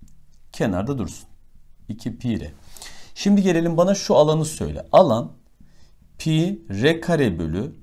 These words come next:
üç yüz altmış çarpı alfa değil mi şu alan? Alfa yerine ne yazabilirim demin bulduğumuz? Üç yüz altmış M bölü iki pi R. Üç yüz altmışlar gidiyor. Pi'ler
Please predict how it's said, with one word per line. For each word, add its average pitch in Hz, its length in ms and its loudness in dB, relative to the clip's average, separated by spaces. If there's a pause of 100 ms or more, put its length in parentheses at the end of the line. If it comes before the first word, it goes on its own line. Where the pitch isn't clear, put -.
(240)
üç 120 260 -6
yüz 131 160 -2
altmış 165 500 0
çarpı 135 320 2
alfa 139 220 2
değil 226 120 0
mi 165 100 0
şu - 180 -4
alan? 71 220 -6 (580)
Alfa 196 440 6
yerine 123 400 0
ne 120 80 0
yazabilirim 139 600 2
demin 110 300 2
bulduğumuz? 90 720 -6 (680)
Üç 117 300 -6
yüz 123 160 -6
altmış 143 520 0 (120)
M 113 320 0
bölü 113 400 -2 (340)
iki 123 400 -8
pi 80 280 -8
R. 67 140 -14 (760)
Üç 156 220 -4
yüz 160 80 0
altmışlar 160 560 2 (240)
gidiyor. 101 380 0 (440)
Pi'ler 147 540 2